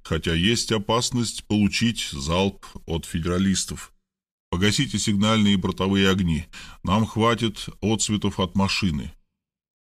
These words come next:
Корабль шёл на предельной скорости. Меняя курс, чтобы выйти на правую часть рейда,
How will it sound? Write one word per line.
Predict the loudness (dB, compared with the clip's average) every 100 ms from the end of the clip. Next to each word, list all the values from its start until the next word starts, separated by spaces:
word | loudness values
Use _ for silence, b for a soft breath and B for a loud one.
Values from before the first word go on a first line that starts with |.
| _
Корабль | 0 2 2 0
шёл | -2 0 0
на | 2 0
предельной | 0 0 2 2 2
скорости. | -2 -6 -8 -6 -6 -8 -10 -12 -16 _ _ _ _ -2
Меняя | 2 4 4 0
курс, | -2 -2 0 -2 -6 -10
чтобы | -6 -2 2 2
выйти | 2 0 0
на | 0 2 -2
правую | -2 0 2 2 0
часть | 0 0 0 -2
рейда, | 0 0 2 0 -2